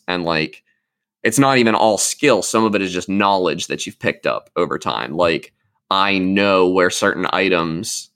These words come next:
are that are gonna make things easier. I know that if I grab the tablet on the first floor, I can use it to kill the enemies and get twice as much gold as I normally would. Like,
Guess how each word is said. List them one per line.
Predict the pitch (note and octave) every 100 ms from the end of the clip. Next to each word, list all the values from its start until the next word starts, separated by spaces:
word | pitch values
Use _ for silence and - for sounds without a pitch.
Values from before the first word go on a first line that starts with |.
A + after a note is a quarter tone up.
| -
are | F2 D#2+ D2+ D2
that | E2 E2+
are | E2
gonna | F2+ E2+
make | E2+ E2
things | F2+ E2+ F#2+
easier. | E2+ D2+ D#2
I | F2+
know | F#2+ G2
that | G2
if | F2+
I | E2
grab | F2+ F2
the | D#2+
tablet | D#2+ C3 A#2+ G2
on | F2 E2+
the |
first | - E2 -
floor, | - E2+ E2 D#2+
I | F#2
can | -
use | F2+ F2 D#2+
it | D2+
to |
kill | - - A2+ G2 F#2 - _ _ _ _ _
the | G2+ G#2+
enemies | A2+ F#2+ E2+
and | G2
get | F2 -
twice | F#2+ F#2
as | E2+
much | A2 D#2+
gold | A2 G#2 F#2
as | F2+
I | E2+
normally | C#2+ C2+ B1 A1
would. | G#1 - - _
Like, | F2 D#2+ D2+ -